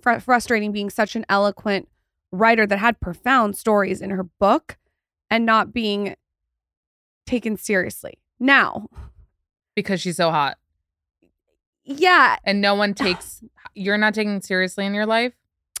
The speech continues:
Speaker 2: I feel like I'm taken, I feel like I'm hot and people take me
Speaker 1: It's hot,
Speaker 2: seriously.
Speaker 1: it's
Speaker 2: Like, I,
Speaker 1: Mm.
Speaker 2: is she this superhuman level hot that she, no one would believe she could, like, write an essay? Like, I just feel like that's not true.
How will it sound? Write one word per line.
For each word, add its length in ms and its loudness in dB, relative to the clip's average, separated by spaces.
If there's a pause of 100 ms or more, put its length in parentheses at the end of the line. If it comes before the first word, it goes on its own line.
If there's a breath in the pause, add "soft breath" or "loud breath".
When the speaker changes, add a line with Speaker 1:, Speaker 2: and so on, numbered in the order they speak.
(220)
Speaker 2:
I 120 4
feel 160 0
like 140 2
I'm 160 2
taken, 320 -2
I 160 2
feel 200 -4
like 180 0
I'm 140 -2
hot 380 -2 (540)
and 200 -4
people 240 -2
take 180 -6
me 100 -6
Speaker 1:
It's 100 -10
hot, 60 2
Speaker 2:
seriously. 460 2
Speaker 1:
it's 220 0
Speaker 2:
Like, 220 0
I, 200 4
Speaker 1:
Mm. 100 -2
Speaker 2:
is 180 4
she 300 0
this 240 2
superhuman 1500 0
level 400 4
hot 480 2 (400)
that 260 6 (540)
she, 260 -10
no 200 4
one 140 4
would 120 2
believe 520 4
she 100 -6
could, 120 -2
like, 140 0
write 200 2
an 100 0
essay? 480 2
Like, 160 0
I 60 0
just 220 -6
feel 120 0
like 120 -2
that's 200 -2
not 160 -2
true. 480 -2